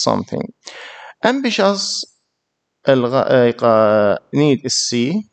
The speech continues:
الرابعة مع السي، admit مع البي،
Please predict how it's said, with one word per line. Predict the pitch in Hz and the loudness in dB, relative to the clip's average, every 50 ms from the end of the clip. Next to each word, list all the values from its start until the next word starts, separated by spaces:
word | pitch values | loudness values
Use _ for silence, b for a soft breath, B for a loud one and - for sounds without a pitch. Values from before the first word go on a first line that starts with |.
| - - - | -14 -10 -10
الرابعة | - 104 110 107 107 98 92 104 | -4 -2 0 0 0 0 0 0
مع | 101 98 87 87 98 | 0 0 0 0 0
السي، | 101 - - - 147 156 165 175 170 | 0 -2 -2 0 0 2 2 2 2
admit | - - 135 127 113 120 120 127 156 190 214 - - - | 2 2 0 0 0 0 0 0 0 -2 -2 -6 -6 -4
مع | 113 110 107 107 110 | -2 0 0 0 0
البي، | 110 107 107 101 98 107 135 175 202 208 208 208 208 208 208 214 214 214 | 0 -2 -4 -6 -4 -4 0 2 2 4 4 4 4 4 4 4 2 2